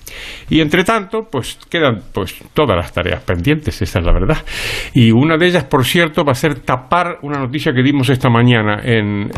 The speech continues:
La España que madruga, que son los impuestos europeos. Porque la gente sigue pensando en las ayudas, eh, eh, europeas como si fueran un maná, ¿no?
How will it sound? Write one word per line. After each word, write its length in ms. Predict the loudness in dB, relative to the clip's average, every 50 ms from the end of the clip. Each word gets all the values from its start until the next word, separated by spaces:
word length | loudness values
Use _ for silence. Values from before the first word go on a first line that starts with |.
| -2 0 0
La 160 | 0 0 -2
España 360 | -4 -4 -2 0 2 2 2
que 80 | 2 2
madruga, 380 | 2 2 2 2 2 0 -2 -4 -8 -16 -14 -12 -10 -10 -8 -2
que 80 | 0 2
son 160 | 2 4 2
los 160 | 2 0 0
impuestos 420 | -2 -2 2 0 0 2 0 0 2
europeos. 540 | 2 2 2 0 0 0 0 0 -2 -4 -8 -12 -14 -16 -20 -20 -20 -16 -14 -12 -12 -10 -10 -12 -12 -12 -2
Porque 300 | 0 0 0 2 2 2
la 120 | 2 2
gente 300 | 0 0 -2 0 0 0
sigue 260 | 0 2 2 2 2 2
pensando 520 | 2 2 0 0 2 0 0 2 2 2
en 100 | 4 4
las 260 | 4 2 0 0 0 0
ayudas, 440 | 2 2 4 4 4 4 2 2 2
eh, 60 | 2
eh, 360 | 2 2 2 2 2 2 2 2
europeas 480 | 2 2 4 4 2 4 2 0 0 0
como 220 | 0 2 2 2
si 120 | 2 0
fueran 300 | 0 0 2 2 2 2 2
un 160 | 4 4 4
maná, 380 | 4 4 4 4 2 2 2 2
¿no? 140 | 2 2